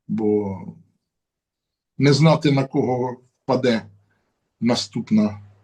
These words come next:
так би мовити, фішка. Тому вискакувати на повороті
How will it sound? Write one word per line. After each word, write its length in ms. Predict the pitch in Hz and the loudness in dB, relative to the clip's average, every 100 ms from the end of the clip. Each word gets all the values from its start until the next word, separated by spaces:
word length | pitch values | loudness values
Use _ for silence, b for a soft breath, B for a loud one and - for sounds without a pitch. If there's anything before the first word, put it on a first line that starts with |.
| _ _ _ _ _ _ _ _ _ | _ _ _ _ _ _ _ _ _
так 140 | - | -10
би 140 | 104 117 | -4 0
мовити, 340 | 117 110 - | 2 2 -2
фішка. 560 | - - 196 - 170 - _ - _ _ _ _ _ _ _ _ _ _ _ _ _ | -8 -4 -4 -4 -12 -14 _ -20 _ _ _ _ _ _ _ _ _ _ _ _ _
Тому 500 | 135 131 135 117 - _ _ _ _ | -8 -4 -4 -4 -8 _ _ _ _
вискакувати 840 | 131 160 - 170 160 151 135 135 | 0 0 2 0 2 2 2 2
на 100 | 135 | 0
повороті 680 | 135 139 135 139 139 - 113 | 0 0 0 2 0 -2 -6